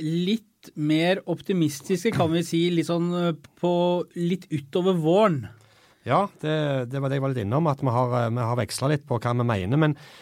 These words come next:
Speaker 2: grunnholdningen til Viking, eh, og det som er årets tropp, den har vært den samme hos meg hele veien. Det er at det, det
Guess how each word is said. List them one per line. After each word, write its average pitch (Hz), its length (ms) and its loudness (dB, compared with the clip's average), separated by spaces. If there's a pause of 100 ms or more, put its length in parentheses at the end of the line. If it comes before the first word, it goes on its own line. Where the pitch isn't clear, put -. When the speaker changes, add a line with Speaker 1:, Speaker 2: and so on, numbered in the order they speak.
(380)
Speaker 2:
grunnholdningen 151 1000 2
til 131 100 -2
Viking, 135 460 0
eh, 117 640 -2
og 120 160 -2
det 131 180 2
som 117 220 0
er 117 160 0
årets 123 200 -2
tropp, 127 280 -2
den 135 200 2
har 127 80 2
vært 120 160 -4
den 113 80 -6
samme 107 240 -2
hos 123 160 -4
meg 117 200 -2
hele 104 200 -4
veien. 110 320 -4 (400)
Det 127 160 2 (240)
er 120 240 2
at 110 240 -6
det, 117 180 -4
det 117 120 0